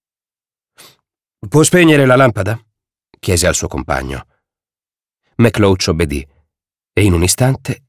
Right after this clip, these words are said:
il dottore passò dalla bellezza del paesaggio esterno allo squallore che regnava dentro la stanza. I capelli bianchi di Lady Gregor erano ancora più candidi alla luce della luna,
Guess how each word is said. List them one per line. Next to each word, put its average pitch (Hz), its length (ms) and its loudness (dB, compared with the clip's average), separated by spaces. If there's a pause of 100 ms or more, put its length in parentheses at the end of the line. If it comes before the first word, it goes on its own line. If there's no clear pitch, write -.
il 95 160 -2
dottore 98 400 -2
passò 90 360 -4
dalla 73 240 -4
bellezza 78 440 -6
del 71 160 -10
paesaggio 78 440 -4
esterno 113 540 -6 (680)
allo 98 180 0
squallore 95 520 0
che 92 120 -6
regnava 82 380 -2
dentro 78 280 -6
la 69 100 -8
stanza. - 580 -8 (960)
I - 100 -6
capelli 95 340 0
bianchi 95 340 0
di 82 100 -4
Lady 80 200 -4
Gregor 78 400 -6
erano 76 280 -8
ancora 78 280 -6
più - 180 -10
candidi 71 480 -4
alla 71 200 -10
luce 73 260 -12
della 71 220 -10
luna, 69 360 -10